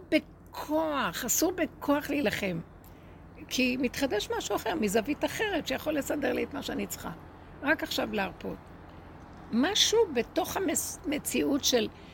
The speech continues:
העולם של האמת, מסתובבות פה סיבות ומסדרות את הדברים שצריך. למה לנו לעמול כל כך קשה עם הכוחנות שלנו?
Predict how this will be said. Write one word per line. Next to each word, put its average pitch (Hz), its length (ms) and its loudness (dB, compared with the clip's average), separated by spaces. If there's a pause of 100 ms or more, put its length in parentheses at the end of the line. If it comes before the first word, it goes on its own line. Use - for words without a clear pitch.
(240)
העולם 214 420 2
של 214 200 2
האמת, 247 400 4 (340)
מסתובבות 220 720 2
פה 247 100 0
סיבות 240 480 2
ומסדרות 202 840 -2
את 214 160 -8
הדברים 175 360 -4
שצריך. 170 560 -6 (300)
למה 349 220 6 (180)
לנו 403 180 -2
לעמול 254 360 0
כל - 160 -8
כך - 220 -6
קשה - 280 -2
עם 180 120 -2
הכוחנות 170 760 -6
שלנו? - 280 -12